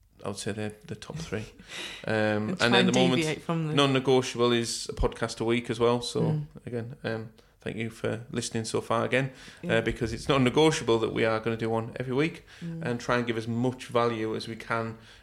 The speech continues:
Speaker 1: and get as many different guests on. So that is really, really important this year.
Speaker 2: Mm-hmm.
Speaker 1: So what are your non-negotiables? Write down your non-, non-negotiables, and they do have to be non-negotiable. <laughs> So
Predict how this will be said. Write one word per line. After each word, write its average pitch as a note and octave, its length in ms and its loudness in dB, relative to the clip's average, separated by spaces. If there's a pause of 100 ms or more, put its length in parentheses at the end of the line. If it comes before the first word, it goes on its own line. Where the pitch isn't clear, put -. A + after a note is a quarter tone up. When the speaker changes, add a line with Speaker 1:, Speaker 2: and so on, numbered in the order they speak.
Speaker 1:
and A2+ 120 -8
get G#2 80 0
as G#2 100 -6
many A#2+ 280 0
different A2+ 300 -10
guests A2 280 -6
on. A2 160 -4
So - 180 -4
that A2+ 100 -2
is A2+ 120 -12
really, A2+ 260 -2
really A2 420 -6
important A2 440 -4
this - 160 -12
year. A2 140 -8 (260)
Speaker 2:
Mm-hmm. D#3 240 -6 (840)
Speaker 1:
So - 140 2
what F3 220 8
are - 40 8
your E3 200 10
non-negotiables? D#3+ 960 4 (140)
Write C#3+ 300 4
down D3+ 260 6
your C#3+ 120 6
non-, B2+ 320 6
non-negotiables, B2+ 1000 4 (180)
and B2 140 4
they A#2+ 60 4
do B2 180 4
have A#2+ 180 0
to - 60 -10
be A2 220 0 (380)
non-negotiable. A2+ 1500 2
<laughs> - 40 -2 (520)
So - 480 2